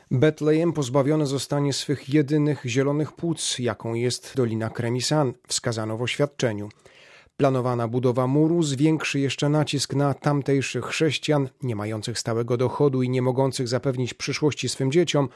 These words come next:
do emigracji. Katoliccy biskupi Ziemi Świętej przypominają swe poparcie dla stanowiska Międzynarodowego Trybunału Sprawiedliwości,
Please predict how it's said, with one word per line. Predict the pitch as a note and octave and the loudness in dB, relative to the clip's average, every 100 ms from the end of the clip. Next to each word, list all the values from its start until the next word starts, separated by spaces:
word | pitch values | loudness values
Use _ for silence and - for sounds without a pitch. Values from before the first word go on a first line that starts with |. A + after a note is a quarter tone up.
| - - | -18 -6
do | F3+ C#3 A2 | 0 0 0
emigracji. | A#2 C#3 C#3+ A2+ - A2+ A2 _ _ - - - | 0 0 0 0 -4 -8 -10 _ _ -20 -20 -4
Katoliccy | E3 F3+ G#3+ G#3 - F#3 | 0 2 2 0 0 2
biskupi | D3 - G3 E3+ | 2 -4 -6 -2
Ziemi | C3+ C3+ B2+ | 2 2 2
Świętej | - F3+ F#3+ C#3 A#2+ | 2 2 2 2 0
przypominają | - A#2+ A#2 A#2+ A#2 A#2+ | -2 -2 0 2 2 0
swe | - B2+ | 0 0
poparcie | C3 B2 C#3+ D3+ - F3+ | 0 0 0 0 0 0
dla | B2+ | 0
stanowiska | G#2+ - A#2+ A#2+ B2 - B2+ | -4 -4 -4 -4 -6 -4 -2
Międzynarodowego | B2+ C#3 C#3+ C#3 C#3 B2+ B2 C3 B2 B2+ | 2 2 2 2 2 2 2 2 2 0
Trybunału | C3 B2 B2 A#2+ A2+ | 0 0 0 0 -2
Sprawiedliwości, | A2 - A#2 A#2+ B2+ D3+ D3+ - D#3+ | -4 -4 -2 0 0 2 0 0 -2